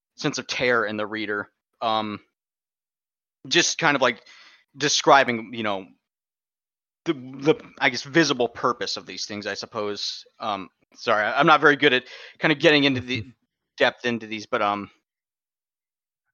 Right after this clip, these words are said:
Speaker 2: Yeah, it's okay. I'll help us
Speaker 1: basically,
Speaker 2: out,
Speaker 1: yeah,
Speaker 2: right?
Speaker 1: I,
Speaker 2: Oh, go ahead.
Speaker 1: I was trying to
Speaker 2: Go
Speaker 1: s-,
Speaker 2: ahead.
Speaker 1: stick the reader right there and convey just the sense of terror, just looking at these tools they carried.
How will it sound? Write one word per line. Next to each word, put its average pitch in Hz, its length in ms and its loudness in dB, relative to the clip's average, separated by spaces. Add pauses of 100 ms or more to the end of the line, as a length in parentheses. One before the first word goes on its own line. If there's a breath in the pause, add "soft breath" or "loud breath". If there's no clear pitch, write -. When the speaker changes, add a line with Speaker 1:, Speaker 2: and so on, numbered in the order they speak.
(160)
Speaker 2:
Yeah, 107 140 -6
it's 92 120 -10
okay. 101 200 -6
I'll 104 80 0
help 165 120 6
us - 60 0
Speaker 1:
basically, 123 280 0
Speaker 2:
out, 98 200 -2
Speaker 1:
yeah, 120 320 4
Speaker 2:
right? 135 140 4
Speaker 1:
I, - 80 -
Speaker 2:
Oh, 113 80 -2
go 101 120 -4
ahead. 98 240 -4
Speaker 1:
I 151 80 4
was 160 100 2
trying 196 160 4
to 170 60 4
Speaker 2:
Go 113 60 0
Speaker 1:
s-, - 60 -2
Speaker 2:
ahead. 92 200 -10
Speaker 1:
stick - 340 2
the 165 100 2
reader 139 280 0
right 139 300 2
there 123 160 2
and 117 160 -2 (420 soft breath)
convey 165 440 6
just 143 240 -2
the 143 80 -6
sense 135 280 0
of 117 80 -8
terror, 131 320 0
just - 260 -10
looking 131 420 0
at 117 100 -4
these 120 180 -6
tools 113 320 -6
they 101 100 -12
carried. 101 420 -6